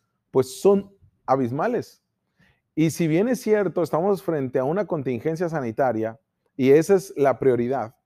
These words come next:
más que cualquier cuestión económica, la contingencia sanitaria, ya la onu y ya todos estos países miembros de la O E C D, de la ocde, están estableciendo que en cuanto a la educación se refiere,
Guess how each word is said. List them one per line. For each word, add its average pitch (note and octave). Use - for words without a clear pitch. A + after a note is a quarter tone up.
más C3
que E3+
cualquier C#3+
cuestión C#3+
económica, A#2
la D#3
contingencia E3+
sanitaria, D#3
ya B2+
la G#3+
onu D3+
y B2
ya D3
todos F#3
estos F3
países C#3+
miembros D3+
de C#3
la A#2
O C3+
E C#3+
C C#3+
D, B2+
de C#3
la G#2+
ocde, C3+
están A2+
estableciendo F#3
que C#3+
en C3+
cuanto C3
a B2+
la B2+
educación B2+
se A3+
refiere, F#3